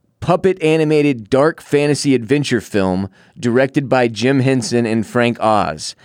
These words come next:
And it's, uh, I'm, I love Jim Henson and I love the Muppets, and I'm obsessed with Muppet Treasure Island and A Muppet Christmas Carol,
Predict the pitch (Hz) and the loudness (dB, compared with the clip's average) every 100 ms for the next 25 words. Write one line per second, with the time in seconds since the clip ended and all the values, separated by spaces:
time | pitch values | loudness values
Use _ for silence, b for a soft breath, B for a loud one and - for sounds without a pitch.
0 | b b b - 113 113 110 110 104 107 | b b b -2 0 2 2 0 -2 -4
1 | - - 117 - 123 139 127 147 185 165 | -4 0 0 2 -2 -2 0 2 2 2
2 | 175 151 151 135 139 120 131 131 120 120 | 2 2 0 0 2 4 2 2 0 0
3 | - 165 - - 117 110 101 - 135 127 | 0 -2 -4 -4 -2 0 -2 -2 -2 -2
4 | 123 117 123 120 - 120 110 117 117 117 | -2 0 0 -2 0 0 2 2 4 2
5 | 120 110 104 113 104 101 120 113 113 - | 0 0 0 -2 -2 -4 -4 -4 -6 -6
6 | - 117 113 110 | -2 2 2 0